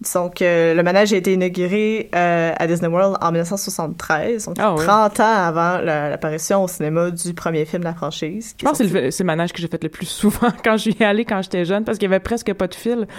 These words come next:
Speaker 2: ou la file a-, avançait super <laughs> facilement. Donc, je suis allée plein de fois, puis je me souviens à quel point, qu'est-ce qui me... c'est ça, je, j'étais très jeune, puis qu'est-ce qui me,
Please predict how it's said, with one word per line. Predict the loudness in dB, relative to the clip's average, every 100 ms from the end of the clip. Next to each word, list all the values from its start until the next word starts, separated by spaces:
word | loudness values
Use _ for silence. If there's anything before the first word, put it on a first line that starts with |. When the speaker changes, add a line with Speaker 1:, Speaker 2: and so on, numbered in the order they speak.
| -6
Speaker 2:
ou | 2
la | 4 4
file | 4
a-, | 4 4 2
avançait | 0 0 -2
super | -4 -2 0 0
<laughs> | 0
facilement. | -2 -2 -2 0 2 0 0 -4 -6 -12 -8 2
Donc, | 4
je | 4
suis | 4
allée | 2
plein | 2 2
de | 2
fois, | 2
puis |
je | 4
me | 2
souviens | 4 2 2
à | 0
quel | 0 0
point, | 0 -2
qu'est-ce | -2 2
qui |
me... | 2 4 0 -4 -20 -20 -20 -12
c'est | -2
ça, | 0
je, | 4 2
j'étais | 2 -2
très | 0 0
jeune, | 2 0
puis | -2
qu'est-ce | -4 -2
qui | -2
me, | 0 0 0